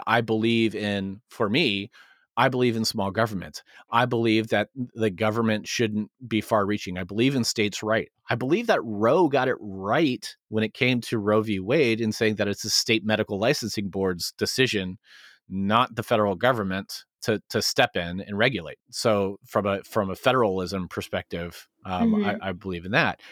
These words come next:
Speaker 1: I, I believe that, uh, we should have a, a strong military. We shouldn't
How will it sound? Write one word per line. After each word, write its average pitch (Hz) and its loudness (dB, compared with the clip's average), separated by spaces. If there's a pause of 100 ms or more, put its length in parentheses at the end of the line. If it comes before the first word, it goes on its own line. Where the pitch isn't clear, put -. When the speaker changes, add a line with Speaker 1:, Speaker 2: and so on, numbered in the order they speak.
(140)
Speaker 1:
I, 123 2
I - 4
believe 123 2
that, 113 4 (880)
uh, 110 4
we 117 4
should 117 0
have 107 0 (140)
a, 110 -2
a 113 0
strong 110 0
military. 101 -2
We 107 -4
shouldn't 107 -2